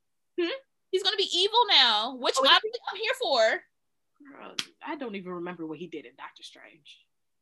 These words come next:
Speaker 1: Okay? All I remember was all the people of color appeared and then disappeared. Like, when What's-His-Face in Infinity War said, "Oh, y'all beefing? I'm out." He said, "I'm going home."
Speaker 2: Who?
Speaker 1: Remember, what was his name? I don't remember his name.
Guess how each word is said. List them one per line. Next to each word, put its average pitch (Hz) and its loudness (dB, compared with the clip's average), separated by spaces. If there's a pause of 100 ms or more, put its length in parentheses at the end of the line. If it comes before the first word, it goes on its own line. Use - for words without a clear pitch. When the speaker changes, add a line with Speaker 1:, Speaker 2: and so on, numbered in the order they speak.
(100)
Speaker 1:
Okay? 277 -6 (240)
All 330 6
I 508 4
remember 294 0
was 262 -12
all 262 2
the 330 -4
people 339 0
of 247 -6
color 277 0
appeared 285 0
and 208 -4
then 202 -6
disappeared. 180 -8 (260)
Like, 269 -4
when 302 -6
What's-His-Face 359 -2
in 254 -2
Infinity 320 -2
War 320 0
said, 226 -4
"Oh, 214 2
y'all 196 0
beefing? 339 -2 (180)
I'm 359 -6
out." - -10 (320)
He 247 -14
said, - -14
"I'm 254 0 (100)
going 180 -4
home." 160 -12 (480)
Speaker 2:
Who? 466 2 (300)
Speaker 1:
Remember, 392 -12 (120)
what 349 -12
was - -20
his 339 -20
name? 220 -12
I - -20
don't 262 -16
remember 165 -18
his 160 -20
name. 131 -20